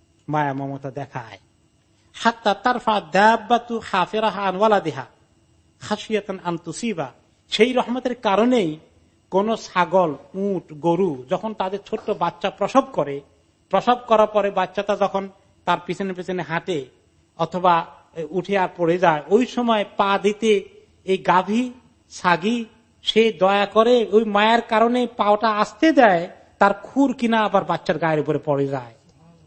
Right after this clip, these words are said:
এই দয়ার কারণে একটা জানোয়ার তার বাচ্চাকে দয়া মায়া দেখায়।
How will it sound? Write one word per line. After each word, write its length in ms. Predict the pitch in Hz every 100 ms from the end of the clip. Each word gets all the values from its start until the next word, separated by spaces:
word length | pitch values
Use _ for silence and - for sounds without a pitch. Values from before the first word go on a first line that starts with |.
| _ _ _ _ _
এই 180 | 208 262
দয়ার 360 | 196 202 226
কারণে 400 | 226 220 214 233
একটা 260 | 233 208 240
জানোয়ার 540 | 185 175 175 208 302
তার 180 | 269 233
বাচ্চাকে 460 | 190 180 - 185 185
দয়া 260 | 165 156
মায়া 200 | 147 143
দেখায়। 320 | 131 139 123